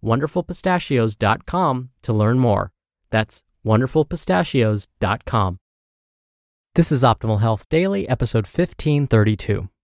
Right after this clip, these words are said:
How to Make Getting Fit More Fun and Less Frustrating by Kate Galliot of fit for real life dot com. And I'm Doctor Neil Malik.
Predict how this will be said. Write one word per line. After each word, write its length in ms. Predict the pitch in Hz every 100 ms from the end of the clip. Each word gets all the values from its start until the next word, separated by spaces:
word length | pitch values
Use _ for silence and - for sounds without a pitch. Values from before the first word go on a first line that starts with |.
| _ _ _ _ _
How 140 | - 147
to 80 |
Make 280 | 202 185 175
Getting 260 | 147 139 117
Fit 420 | - 214 156 - -
More 240 | 107 104 101
Fun 500 | - 185 139 110 107 _
and 160 | - 107
Less 200 | 113 107
Frustrating 680 | - 131 - 110 101 92 98 _ _ _
by 100 | 113
Kate 280 | 113 160 156
Galliot 400 | 123 98 101 101 - _ _
of 120 | 107
fit 360 | - - 175 -
for 140 | 113
real 240 | 104 139 151
life 360 | 165 113 -
dot 240 | - 107 -
com. 340 | 117 101 98 - _ _ -
And 100 | 110
I'm 120 | 113
Doctor 240 | 113 -
Neil 120 | 110
Malik. 360 | 123 107 104 -